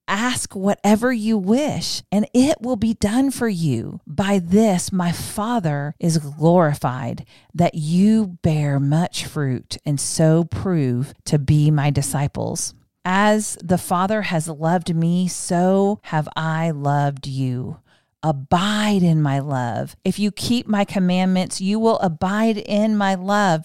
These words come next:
just as I have kept my Father's commandments and abide in his love. These things I have spoken to you, that my joy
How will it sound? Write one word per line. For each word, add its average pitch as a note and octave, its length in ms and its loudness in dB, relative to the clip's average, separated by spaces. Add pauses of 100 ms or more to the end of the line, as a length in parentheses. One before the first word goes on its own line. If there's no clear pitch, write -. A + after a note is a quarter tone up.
(140)
just G#3 420 2
as F#3 240 0
I F#3+ 220 2
have F#3+ 280 -2
kept - 360 -2
my E3 220 2
Father's F3 480 0
commandments C#3+ 800 0 (120)
and D#3+ 140 4
abide C#3+ 800 2
in C#3 180 2
his C#3 420 -2
love. C3 480 -6 (220)
These F#3 400 0
things F3 500 2
I E3+ 100 0
have E3+ 160 0
spoken G3+ 500 0
to G#3+ 160 -4
you, D3+ 540 0
that D#3+ 220 -4
my E3+ 480 2
joy D#3 800 0